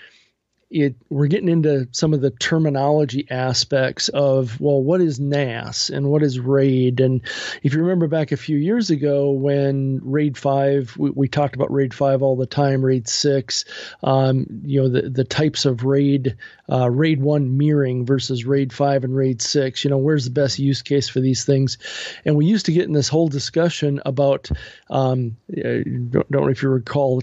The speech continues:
T L E R, you know, time limited error recovery.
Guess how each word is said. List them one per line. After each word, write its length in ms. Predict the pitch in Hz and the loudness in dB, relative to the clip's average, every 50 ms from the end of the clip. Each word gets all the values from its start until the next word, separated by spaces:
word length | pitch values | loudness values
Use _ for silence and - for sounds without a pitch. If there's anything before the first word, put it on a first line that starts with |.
| - | -4
T 320 | - - - 185 185 - - | -6 -4 -2 -2 -2 0 0
L 240 | 151 151 151 147 - - | 0 0 0 0 -2 -2
E 180 | 147 147 160 - | 0 0 0 0
R, 480 | 123 127 123 117 117 117 - - - - | 2 0 0 0 0 -2 -6 -8 -12 -8
you 80 | - - | -6 -4
know, 140 | 127 123 123 | -2 -2 -2
time 420 | 120 - - 156 160 165 160 147 | -4 -2 -2 0 0 2 0 0
limited 400 | 139 135 143 151 151 143 147 139 | 0 0 0 0 0 0 -2 -2
error 340 | - - 139 147 143 143 139 | -2 -2 -2 0 0 0 0
recovery. 600 | 131 127 123 - - 131 127 120 123 127 127 | -2 -4 -6 -6 -4 -2 -2 -2 -2 -2 -2